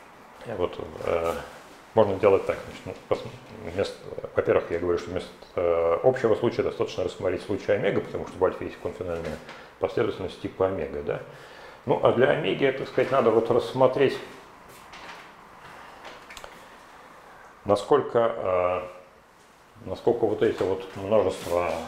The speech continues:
посмотреть на их разность, так сказать, которая конечна,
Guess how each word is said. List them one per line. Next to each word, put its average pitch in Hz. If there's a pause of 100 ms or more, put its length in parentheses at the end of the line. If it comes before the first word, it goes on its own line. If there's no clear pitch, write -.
(920)
посмотреть 120
на 104
их 113
разность, -
так -
сказать, 82 (1200)
которая 95
конечна, 92